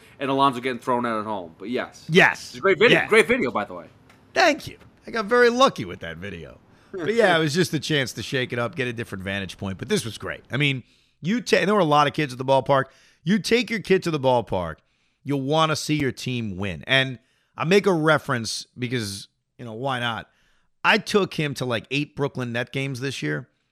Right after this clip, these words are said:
Speaker 2: And Hoff, they would lose every freaking time I would take him. And he would say to me, "They're not any good." And I'd say, "Well, they're better than," meanwhile, he was right. They weren't any good, obviously. But at the time,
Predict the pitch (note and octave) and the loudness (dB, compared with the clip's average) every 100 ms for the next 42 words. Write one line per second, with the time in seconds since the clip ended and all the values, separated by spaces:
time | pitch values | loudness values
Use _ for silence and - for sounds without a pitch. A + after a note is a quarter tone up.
0 | - G#2+ A2 D3 D#3 - A#2 C3+ F3+ F3+ | -12 -10 -2 0 -2 -4 -10 -6 -4 -4
1 | D3+ B2+ B2+ A2 G2 - _ - C3 C3 | -6 -6 -8 -8 -10 -14 _ -10 -8 -8
2 | C3 D3+ - - C3+ - B2+ A2+ A2 G#2+ | -8 -10 -10 -10 -10 -10 -12 -10 -6 -4
3 | G#2+ G2+ F#2 - G2 F#2 - A1+ _ _ | -4 -6 -8 -10 -10 -10 -14 -20 _ _
4 | _ _ _ _ A2+ C3+ D3+ - - A#3+ | _ _ _ _ -4 0 0 -2 -4 -2
5 | F#3+ A#2 G2 _ _ _ G2 G#2+ G#3 B3 | -2 -2 -8 _ _ _ -10 -2 0 0
6 | A3 - G#2+ F2 E3+ G3+ - _ _ _ | 0 -4 -10 -6 -4 -4 -8 _ _ _
7 | _ _ _ D3+ F3 - G3+ - A#3+ D#3+ | _ _ _ -4 -4 -4 -12 -10 -10 -8
8 | E3 D#3 E3 E3 A#3 F3+ F#3 A#2+ A#2+ D#3+ | -10 -12 -14 -14 -8 -4 -4 -6 -6 -4
9 | F#3 G#3 F3+ D3+ B2 A#2 G2+ C3+ G#2 D#2+ | 0 2 2 0 -2 -6 -4 -2 -2 -2
10 | G#2+ B2 A#2 F#2+ E2 D#2 E2 F2+ B2+ F#2+ | -10 -8 -6 -6 -8 -10 -6 0 0 0
11 | D2+ - D#2 C#2 - _ _ _ - D#3+ | -12 -16 -14 -16 -20 _ _ _ -6 -6
12 | - - B3 C#4+ A3+ D3+ C3+ | -6 -8 2 4 4 2 -6